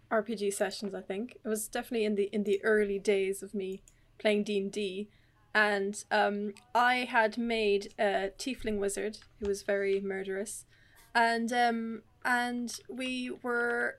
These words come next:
I can't remember what the story was. We, oh yeah, we were staying in a tavern, and what did we, we had to, like, go somewhere, I don't know. Either way, some kobolds attacked us in the woods, and, um,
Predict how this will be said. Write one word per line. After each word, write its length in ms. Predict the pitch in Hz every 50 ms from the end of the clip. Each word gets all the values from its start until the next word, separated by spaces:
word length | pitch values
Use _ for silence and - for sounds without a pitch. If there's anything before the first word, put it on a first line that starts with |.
| - -
I 60 | 285 285
can't 280 | - - 370 440 453 480 453
remember 280 | 392 381 320 294 285
what 100 | 247 220 214
the 60 | 220
story 300 | - - - 294 269 233
was. 160 | 214 208 220
We, 120 | 240 285 269 -
oh 60 | 320
yeah, 160 | 330 302 262
we 120 | 254 277 294
were 60 | 294
staying 400 | 285 - - 285 311 349 370 370
in 60 | 339
a 80 | 302 277
tavern, 680 | - - - - 269 262 240 226 - - - 226 226 - - - - - _ _ _ _ -
and 400 | 240 233 220 220 214 220 220 214 - - - _ - - - - - _ _ - - - - _ _ _ _ _ _
what 120 | - 285 -
did 120 | 320 302
we, 100 | 294 294
we 120 | 262 277 269
had 180 | 285 311 311
to, 100 | - 330
like, 300 | 302 294 277 269 - - - - - _ _ _ _ _ - _ _ _ _ _ _ _ _ _ _ _ _ _ _ _ _ _ _ _ _ _ - - -
go 280 | - 254 247 247 247
somewhere, 520 | 240 - - 247 240 226 226 226 220 208 -
I 100 | - 277
don't 100 | 277 262
know. 240 | 233 202 185 190 190 - - - - _ _ _ _ _ - -
Either 280 | 285 320 330 277 285
way, 440 | 247 233 220 214 208 214 214 208 - -
some 300 | 220 - - 262 247 254
kobolds 500 | 247 - 285 269 220 240 226 220 208 214
attacked 360 | 214 - - 190 196 196 -
us 160 | 208 196 - -
in 80 | 196
the 100 | 196 190
woods, 420 | 185 180 - - - - - - - _ _ _ _ _ _ _ -
and, 400 | 214 196 196 196 190 202 196 214
um, 400 | 220 202 185 185 185 196 196